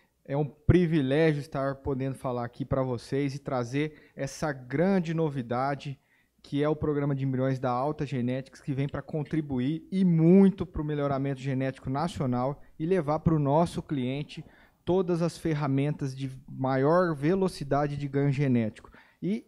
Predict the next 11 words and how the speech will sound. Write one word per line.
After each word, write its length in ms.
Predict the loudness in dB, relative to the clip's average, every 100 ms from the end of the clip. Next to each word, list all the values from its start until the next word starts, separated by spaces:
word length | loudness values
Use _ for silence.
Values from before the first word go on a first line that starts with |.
| _
claro, 480 | 0 2 2 0 -4 _ -8
Débora, 400 | -2 -2 -2 -6 _ _ _ _
nós 240 | -2 -2
estamos 380 | -2 -2 0 2
a 80 | 0
todo 420 | -2 0 0 0
vapor, 600 | -2 -2 0 0 0 -4 -10
os 140 | -6
nossos 340 | -4 -4 -6
laboratórios 640 | -6 -2 -2 -2 -4 -4 -4
estão 400 | -8 -6 -4